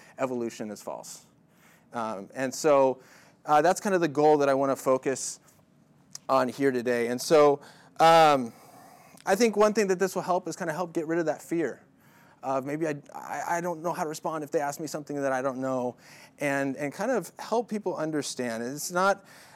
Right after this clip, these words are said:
about breaking down people, but it's about breaking down their barriers that sometimes are blocking them from allowing them to see Jesus. And so that's the goal. This whole goal of this is allowing the Holy Spirit to move. Um, a Christian philosopher, William Lane Craig, I think said it very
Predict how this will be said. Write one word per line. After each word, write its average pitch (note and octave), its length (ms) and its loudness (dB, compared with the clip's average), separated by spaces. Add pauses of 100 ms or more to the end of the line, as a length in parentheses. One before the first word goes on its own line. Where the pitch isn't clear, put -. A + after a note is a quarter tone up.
(120)
about D#3+ 320 4
breaking D#3+ 640 0
down D3+ 380 0
people, D#3+ 440 -4
but B2+ 120 -4
it's C3+ 80 -10
about C#3 280 -2
breaking C#3 360 -6
down B2+ 300 -2
their B2 220 0
barriers B2 680 -4
that A#2 120 -10
sometimes C#3 400 -10
are B2 60 -4
blocking A2 380 -6
them A2 120 -10
from G#2+ 160 -14
allowing G#2 300 -14
them G#2+ 180 -16
to A2 120 -18
see A2+ 180 -10
Jesus. G#2 600 -14 (500)
And C3 80 -14
so D3 100 -8
that's E3+ 260 -4
the E3 100 -4
goal. A2+ 340 -4
This A#2 160 -12
whole F#3 240 0
goal C#3+ 320 -2
of B2 60 -6
this A2+ 200 -6
is A#2+ 80 -8
allowing C3+ 380 -4
the C3+ 40 -6
Holy C3 220 -6
Spirit A#2 360 -6
to A#2+ 60 -10
move. G#2 360 -14 (640)
Um, C3+ 560 2
a D3+ 40 -10
Christian G3 300 -2
philosopher, D#3 480 0
William D3 300 0
Lane C3 160 -2
Craig, B2+ 300 -2
I B2+ 60 -2
think C3+ 180 -8
said C#3+ 120 -4
it C3+ 80 -4
very B2+ 380 0